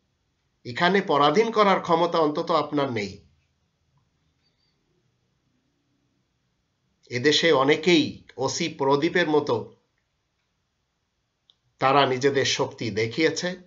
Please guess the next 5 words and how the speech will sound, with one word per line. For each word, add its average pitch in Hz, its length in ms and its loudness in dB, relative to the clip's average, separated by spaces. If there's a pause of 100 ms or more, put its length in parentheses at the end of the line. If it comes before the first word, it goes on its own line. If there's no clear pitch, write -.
(140)
আজ 117 300 -2
যদিও 143 340 0
সে 147 420 2 (800)
কারাগারে 139 760 2
বন্দী, 127 400 2